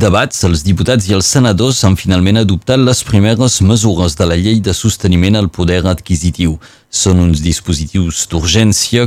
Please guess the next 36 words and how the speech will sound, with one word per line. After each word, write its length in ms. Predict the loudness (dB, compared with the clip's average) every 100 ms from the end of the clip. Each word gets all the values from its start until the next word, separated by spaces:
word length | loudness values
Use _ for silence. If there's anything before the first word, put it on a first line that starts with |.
| -2
que 140 | -4
pretenen 400 | -4 -2 0 0
limitar 400 | 2 2 2 2
l'impacte 480 | 0 0 -2 -4 -4
de 140 | -2
la 80 | 0
inflació. 540 | -2 -2 -4 -2 -4 -4 -10 _ _
El 160 | -4 -2
text 320 | -2 -4 -8 -6
preveu 320 | -2 0 0
la 160 | 0 -2
revalorització 880 | 0 0 -2 -2 -2 -2 -2 -2
d'alguns 400 | -2 -2 0 0
mínims 320 | 0 0 0 -2
socials, 640 | -6 -2 -2 -2 -4 -10 -18 _
també 240 | -2 0 2
permet 600 | 0 0 0 -4 -12 -20 _
comprar 480 | 0 0 0 -2 -2
tota 240 | -2 0
mena 240 | 0 0 0
d'aliments 480 | 0 0 2 2
amb 160 | 2 0
els 160 | -2 -6
tiquets 320 | -6 -4 -4 -6
restaurant. 560 | -2 -2 0 0 0 -4 -18 _ _
El 160 | -4 -4
Parlament 400 | 0 0 0 0
haurà 380 | 0 -2 -2 -2
ara 180 | -2
d'aprovar 480 | -2 -2 -4 -2 -2
el 60 | -2
projecte 440 | -4 -2 -4 -2 -2
de 160 | 0
llei 240 | 0 0 0
del 240 | 0 -4
pressupost 720 | -2 -4 -6 -6 -4 -4 -4